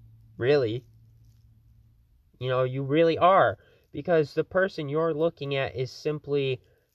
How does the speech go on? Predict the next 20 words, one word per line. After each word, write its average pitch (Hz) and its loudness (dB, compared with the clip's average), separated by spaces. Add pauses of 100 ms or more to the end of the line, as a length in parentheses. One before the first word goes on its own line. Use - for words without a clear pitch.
(120)
a 143 2
symbol 143 2 (360)
representing 170 0 (840)
your 165 6
beliefs. 131 -6 (1600)
Just - -14
think 175 -2
of 120 -2
that. 110 0
So, 151 4 (320)
for 160 4
that 180 4 (100)
person 175 -2
that 147 -2
I 139 -2
had 135 -6
that 120 -2
little 127 0 (220)
thing 131 -6
with, 107 -4